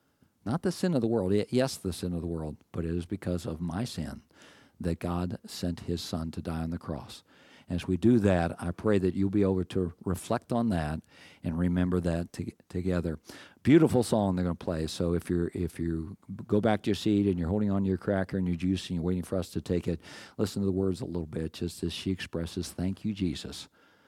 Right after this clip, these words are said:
for the blood of Christ." Father, yeah, I'm, I'm trying to do something that is really outside of my scope of what I can do.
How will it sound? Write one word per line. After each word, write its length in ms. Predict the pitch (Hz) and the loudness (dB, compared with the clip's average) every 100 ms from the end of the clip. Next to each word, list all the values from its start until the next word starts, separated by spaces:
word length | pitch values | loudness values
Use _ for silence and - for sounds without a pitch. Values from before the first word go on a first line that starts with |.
| _ _ _ _ _ - | _ _ _ _ _ -8
for 140 | - | -4
the 80 | 85 | -4
blood 240 | 82 80 | -4 -4
of 80 | 78 | -6
Christ." 480 | - 71 - - - _ _ _ _ _ _ _ _ _ _ _ _ _ - - - | -8 -10 -10 -14 -18 _ _ _ _ _ _ _ _ _ _ _ _ _ -20 -20 -2
Father, 540 | - 131 120 113 110 - _ _ _ _ _ _ _ _ _ _ _ - - - _ - - _ _ _ _ _ _ _ _ - | 4 6 8 6 6 -2 _ _ _ _ _ _ _ _ _ _ _ -20 -20 -20 _ -20 -20 _ _ _ _ _ _ _ _ 2
yeah, 260 | 123 107 | 6 6
I'm, 140 | 113 117 | 4 0
I'm 80 | 117 | -4
trying 200 | - 113 | 0 2
to 60 | 110 | 4
do 120 | 123 | 2
something 560 | - 107 101 90 80 - | 2 -2 -2 -2 -4 -8
that 280 | 101 95 87 - | 0 2 2 -4
is 160 | 98 95 | -4 0
really 240 | 104 101 | 2 4
outside 440 | 98 - 107 101 | 2 2 0 2
of 80 | 92 | 2
my 200 | 90 92 | 0 0
scope 760 | 85 - - - _ - 101 - | -2 -6 -10 -18 _ -2 0 -2
of 220 | 90 90 | -4 -2
what 160 | 95 | 0
I 80 | 92 | 0
can 180 | - 87 | 0 -2
do. 300 | 87 82 | 0 -2